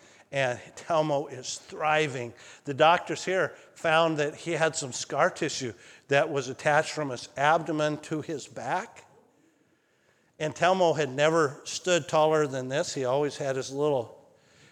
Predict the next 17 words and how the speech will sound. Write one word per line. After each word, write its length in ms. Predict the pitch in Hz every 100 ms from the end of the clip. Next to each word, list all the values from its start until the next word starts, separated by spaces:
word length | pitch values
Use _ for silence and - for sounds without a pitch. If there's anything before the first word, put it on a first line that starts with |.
| -
and 160 | 143 143
now 340 | 151 165 - - - -
Telmo 400 | 165 185 180 147
stands 500 | - 165 151 151 -
straight 580 | - 160 156 190 220 - - _ _ -
without 440 | 160 165 143 165
his 220 | 135 151 139
walker. 580 | 151 156 202 202 202 - - _ _ _ _ _ _ _ _ _ _ _ _ _ _
Their, 300 | 135 175 185 170
their 200 | 180 170
family 500 | - 190 202 196 180
motto 420 | 170 180 196 202
is, 140 | 190 202
"Everything's 640 | 196 202 208 208 190 160
better 300 | 165 202 202
with 180 | 180 170
Telmo." 600 | 202 214 220 240 269